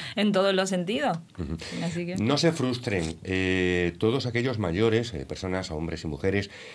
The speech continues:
Speaker 2: que están, forman parte de la tercera edad, no se frustren.
Speaker 1: Ujú.
Speaker 2: Usted, caballero, no se frustre si ve que no tiene ese poder de reacción ante los estímulos sexuales de su pareja, porque es evidente, si tiene sesenta y cinco, setenta o setenta y cinco años,
Speaker 1: Es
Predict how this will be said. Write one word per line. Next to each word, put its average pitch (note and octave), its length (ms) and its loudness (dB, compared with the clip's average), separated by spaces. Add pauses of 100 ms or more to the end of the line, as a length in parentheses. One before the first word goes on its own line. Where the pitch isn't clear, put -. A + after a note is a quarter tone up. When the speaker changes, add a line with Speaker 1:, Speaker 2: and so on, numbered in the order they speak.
(160)
Speaker 2:
que F2 80 -2
están, G2 320 0
forman A2+ 260 2
parte A#2 260 0
de F#2 80 0
la F2+ 100 0
tercera F2+ 320 0
edad, F2 140 0
no G#2 160 0
se D3 160 -4
frustren. G2+ 540 -2
Speaker 1:
Ujú. A3+ 240 2 (160)
Speaker 2:
Usted, G2 240 0
caballero, A2+ 360 2
no A2+ 80 0
se A2 140 -2
frustre A2 520 0
si G2+ 180 -2
ve G2+ 260 2 (300)
que G#2 80 2
no G2+ 80 2
tiene A2+ 180 2
ese A2 200 2
poder G#2+ 560 2
de F#2 220 -2
reacción G2 680 0 (320)
ante G2 300 0
los G2 160 0
estímulos B2+ 520 2
sexuales F#2 440 -2
de F2 140 -2
su D#2+ 480 -2
pareja, F2 320 -4
porque G2 300 -2 (380)
es A2 160 -2
evidente, A2 460 2
si F2 180 -4
tiene F#2 180 -4
sesenta F#2 320 -6
y E2 40 -2
cinco, G2 200 -6
setenta F#2 440 -4 (280)
o - 40 -14
setenta F2+ 300 -4
y - 20 -4
cinco G2+ 240 -2
años, G2+ 340 0
Speaker 1:
Es F3+ 40 -2